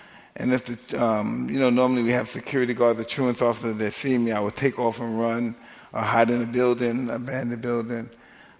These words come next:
But, um, normally, um, my mother knew I wasn't going to school.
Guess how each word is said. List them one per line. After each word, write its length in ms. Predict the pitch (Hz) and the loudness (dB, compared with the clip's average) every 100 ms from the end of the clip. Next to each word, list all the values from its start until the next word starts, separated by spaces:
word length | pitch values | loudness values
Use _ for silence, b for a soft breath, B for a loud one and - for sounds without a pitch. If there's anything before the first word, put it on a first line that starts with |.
| - | -6
But, 160 | 123 | -2
um, 220 | 123 127 139 | 0 0 0
normally, 480 | 165 180 180 165 | 0 2 4 4
um, 400 | 151 143 139 170 131 B B B B B _ _ - _ B B B B B B B _ _ _ _ _ _ _ _ _ - | 4 2 0 -4 -8 B B B B B _ _ -20 _ B B B B B B B _ _ _ _ _ _ _ _ _ -6
my 120 | 139 | 0
mother 280 | 139 147 139 | 2 4 4
knew 140 | 135 | 4
I 40 | 127 | 4
wasn't 280 | 120 123 117 | 4 2 2
going 180 | 123 | 2
to 80 | 120 | 0
school. 580 | 113 - 117 110 117 | -2 -8 -4 -4 -6